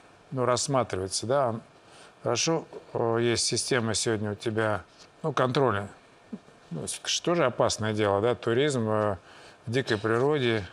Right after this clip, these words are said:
не дай бог, что произойдет. Плюс, э, вся эта нагрузка, которая требует,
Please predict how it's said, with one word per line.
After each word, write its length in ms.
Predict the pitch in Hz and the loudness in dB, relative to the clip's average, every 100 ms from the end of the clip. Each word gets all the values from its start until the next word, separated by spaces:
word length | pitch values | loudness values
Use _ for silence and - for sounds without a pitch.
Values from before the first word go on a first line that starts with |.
| - | -14
не 180 | 113 107 | -10 -2
дай 120 | 113 | 0
бог, 200 | 117 113 | 0 0
что 120 | - 107 | -2 -4
произойдет. 680 | 110 113 113 110 127 147 - - - - - | -2 0 0 0 0 -2 -6 -20 -20 -16 -2
Плюс, 400 | 127 131 - 127 | 0 0 0 2
э, 240 | 123 117 | 2 2
вся 160 | 101 123 | 2 0
эта 180 | 117 117 | 0 0
нагрузка, 460 | 117 117 143 - | 0 2 0 -2
которая 300 | 117 107 110 | -4 -2 -2
требует, 460 | 101 120 113 104 | 0 0 0 0